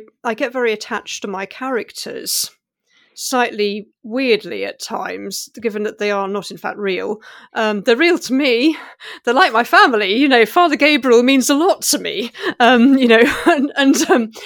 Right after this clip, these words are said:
you know, I feel I know him so well. I know all his idiosyncrasies. It, it gives you a tiny sense of what it is like actually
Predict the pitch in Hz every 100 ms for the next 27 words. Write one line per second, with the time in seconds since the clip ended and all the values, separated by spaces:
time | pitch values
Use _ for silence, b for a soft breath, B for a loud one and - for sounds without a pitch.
0 | B 302 254 202 214 220 254 254 226 226
1 | 233 262 240 208 - 202 208 254 254 180
2 | 196 202 208 208 202 214 214 - 240 254
3 | 269 - 175 - - B B B _ _
4 | _ - 254 _ 285 254 294 294 294 277
5 | - - 269 285 233 - 226 190 - 220
6 | 208 196 220 214 208 214 190 175 202 -